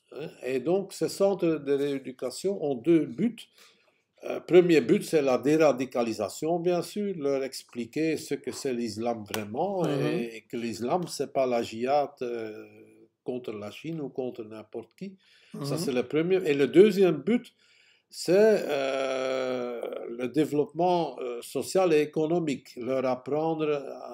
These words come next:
Speaker 1: à mieux parler le chinois, ce qui améliore leurs chances,
Speaker 2: Mhm.
Speaker 1: euh, de carrière, leur apprendre des connaissances, euh, des capacités professionnelles,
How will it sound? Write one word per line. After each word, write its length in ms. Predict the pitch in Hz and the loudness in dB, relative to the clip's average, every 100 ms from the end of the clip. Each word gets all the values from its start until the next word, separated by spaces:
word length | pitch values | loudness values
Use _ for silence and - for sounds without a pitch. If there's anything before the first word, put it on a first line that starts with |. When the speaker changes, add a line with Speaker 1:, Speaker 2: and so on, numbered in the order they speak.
| 120 | -8
Speaker 1:
à 60 | 120 | -6
mieux 220 | 123 156 | -4 -4
parler 380 | 151 143 127 131 | -2 0 2 2
le 80 | 123 | 0
chinois, 540 | 104 - 101 117 - _ _ _ _ _ _ _ _ _ _ _ | -4 -8 -6 -4 -6 _ _ _ _ _ _ _ _ _ _ _
ce 240 | - - | -18 -12
qui 280 | 123 135 123 | -10 -6 -2
améliore 500 | 120 120 113 117 156 | -2 -2 -4 0 2
leurs 220 | 147 131 | 2 -2
chances, 520 | - - 156 156 127 | -2 -2 0 0 -2
Speaker 2:
Mhm. 60 | 135 | -4
Speaker 1:
euh, 920 | 120 120 113 107 107 107 107 101 - 104 | -2 -4 -6 -10 -12 -12 -14 -16 -16 -12
de 60 | |
carrière, 600 | 113 127 120 127 165 208 208 _ _ _ _ _ | -4 2 4 6 6 6 2 _ _ _ _ _
leur 300 | 117 135 135 | -2 2 4
apprendre 680 | 131 127 135 147 147 139 135 | 2 2 0 2 4 4 2
des 160 | 123 123 | 2 -2
connaissances, 800 | 127 120 113 - 135 139 113 - | -2 -4 -4 -4 -4 -4 -6 -4
euh, 440 | 123 117 117 113 113 | -4 -2 -4 -4 -6
des 100 | 107 | -8
capacités 640 | - 110 98 - 120 127 | -10 -10 -12 -14 -8 -6
professionnelles, 920 | 127 135 127 139 - 123 110 156 190 | 0 0 2 0 0 -2 2 2 0